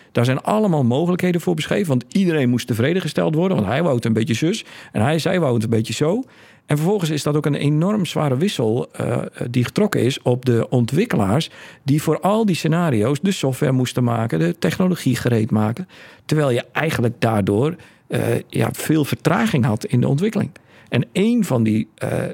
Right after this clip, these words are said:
oor-, of één van die gevolgen daarvan is dat we nu nog steeds niet een echt vijf G netwerk in Nederland hebben. We hebben nog steeds niet de vijf G core gekoppeld aan het vijf G radio. We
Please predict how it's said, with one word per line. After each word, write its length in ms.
oor-, 340
of 100
één 260
van 120
die 100
gevolgen 480
daarvan 380
is 140
dat 180
we 100
nu 400
nog 240
steeds 280
niet 280
een 180
echt 220
vijf 280
G 60
netwerk 340
in 60
Nederland 340
hebben. 220
We 60
hebben 180
nog 120
steeds 320
niet 320
de 440
vijf 400
G 80
core 400
gekoppeld 500
aan 80
het 120
vijf 220
G 40
radio. 520
We 60